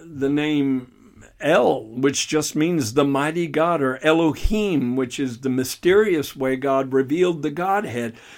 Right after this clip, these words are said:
because it's a plural word translated singular, indicating the plurality, yet the oneness of the Godhead. Father, Son, and Holy Spirit, yet these three are one.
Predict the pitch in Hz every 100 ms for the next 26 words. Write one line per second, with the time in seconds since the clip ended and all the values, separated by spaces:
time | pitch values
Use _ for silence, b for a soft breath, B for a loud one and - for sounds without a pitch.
0 | B - 131 143 127 139 139 123 - 170
1 | 170 156 147 165 170 - - 156 196 -
2 | 180 175 165 - 196 226 226 202 135 -
3 | b b b b b 160 185 175 165 165
4 | 170 156 160 - 170 170 175 202 220 -
5 | 143 143 - 151 170 170 160 202 214 165
6 | - 143 135 143 180 196 147 120 104 90
7 | b b b - 131 131 151 - 143 151
8 | 139 120 143 135 - 143 147 170 131 135
9 | 127 127 - 127 131 143 147 208 170 113